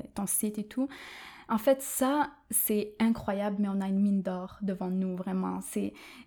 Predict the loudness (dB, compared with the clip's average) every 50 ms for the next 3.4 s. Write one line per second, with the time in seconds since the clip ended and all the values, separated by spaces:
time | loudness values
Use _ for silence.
0 | -10 -8 -8 -6 -6 -8 -8 -4 -2 0 2 2 4 4 4 4 4 4 6 6
1 | 6 4 4 2 2 4 4 4 4 4 2 0 0 2 4 4 4 4 2 0
2 | -8 -8 -8 -8 -6 -2 -2 -4 -2 -2 -4 -4 -2 -2 -2 -4 -6 -6 -6 -4
3 | -4 -4 -4 -2 -4 -4 -4